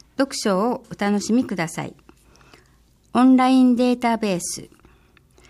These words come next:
調べたい内容により的確にアクセスできます。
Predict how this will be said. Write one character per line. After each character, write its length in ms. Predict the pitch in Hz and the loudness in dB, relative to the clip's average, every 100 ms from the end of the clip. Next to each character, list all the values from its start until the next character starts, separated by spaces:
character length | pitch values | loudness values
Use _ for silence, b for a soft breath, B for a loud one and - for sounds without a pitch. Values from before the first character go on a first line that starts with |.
| b b | b b
調 260 | - 269 | 0 0
べ 120 | 277 285 | 2 0
た 140 | 285 | 2
い 80 | 240 | 2
内 260 | 196 185 | 2 2
容 180 | 180 180 | 2 2
に 280 | 175 175 - _ | 2 0 -4 _
よ 120 | 208 208 | -6 -4
り 160 | 220 | -4
的 280 | - 208 - | -6 -10 -4
確 240 | 254 254 | -2 2
に 180 | 254 247 | 2 2
ア 100 | 262 | -4
ク 80 | 254 | -6
セ 120 | 226 | -10
ス 140 | - 165 | -10 -10
で 100 | 160 | -12
き 140 | - | -12
ま 120 | 170 | -12
す。 240 | 165 - | -12 -16